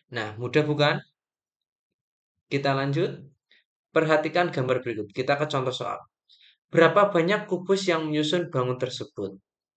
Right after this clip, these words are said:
Ada berapa, anak-anak? Ya, di sini ada satu,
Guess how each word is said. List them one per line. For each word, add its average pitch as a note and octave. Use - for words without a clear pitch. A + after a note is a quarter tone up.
Ada C3
berapa, D3
anak-anak? E3+
Ya, C3
di C3+
sini D3+
ada C#3+
satu, D3+